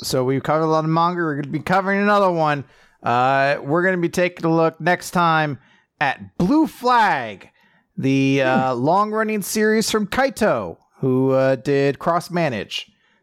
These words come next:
Speaker 1: So this one runs, I forget what magazine it runs in, but essentially it, it,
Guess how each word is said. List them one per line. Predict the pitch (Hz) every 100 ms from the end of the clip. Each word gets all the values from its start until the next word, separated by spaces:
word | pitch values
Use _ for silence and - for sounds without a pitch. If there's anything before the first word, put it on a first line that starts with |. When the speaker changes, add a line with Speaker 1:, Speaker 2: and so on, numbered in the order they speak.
| -
Speaker 1:
So | -
this | 123 127
one | 135 131 131 127
runs, | 131 131 131 127 127 123 -
I | -
forget | - 208 330
what | 190
magazine | 180 185 151 143 139
it |
runs | 120 131 131 113
in, | 113 101
but | 110
essentially | 110 143 139 - 127 120 113
it, | 113 -
it, | 113 110